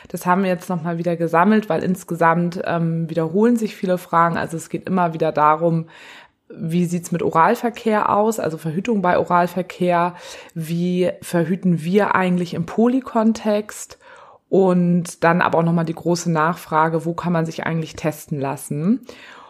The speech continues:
Und wir haben dazu uns noch eine Nachricht <laughs> rausgesucht, weil ich die schon wieder so erschreckend fand und wieder dachte, das kann doch eigentlich nicht wahr sein, wie es eigentlich auf dem Land aussieht und wie verwöhnt wir hier in der Stadt sind.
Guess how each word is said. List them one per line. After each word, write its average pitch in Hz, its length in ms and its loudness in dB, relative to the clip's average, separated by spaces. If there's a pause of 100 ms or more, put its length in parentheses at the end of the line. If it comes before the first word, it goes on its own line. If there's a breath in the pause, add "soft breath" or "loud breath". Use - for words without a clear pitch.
(160 loud breath)
Und 165 720 0
wir 175 160 0
haben 175 100 2
dazu 175 760 0 (320)
uns 180 180 -2
noch 170 120 -4
eine 170 320 0
Nachricht 175 680 2
<laughs> - 0 -
rausgesucht, 202 640 0
weil 139 80 2
ich 131 60 -6
die 175 100 -16
schon 190 160 0
wieder 165 140 6
so 160 80 -2
erschreckend 196 560 2
fand 175 340 2
und 165 160 -2
wieder 160 180 0
dachte, 160 260 -6
das 156 140 -6
kann 175 140 -4
doch 165 100 0
eigentlich 160 220 -2
nicht 160 180 -4
wahr 151 240 6
sein, 165 320 2 (300 loud breath)
wie 165 140 0
es 180 120 0
eigentlich 160 340 0
auf - 100 -6
dem 165 80 2
Land 160 280 4
aussieht 214 460 -2
und 170 160 0
wie 170 80 -4
verwöhnt 175 480 0
wir 175 80 -2
hier 165 180 -4
in 160 60 -6
der 156 100 -6
Stadt 170 300 -4
sind. 170 380 -2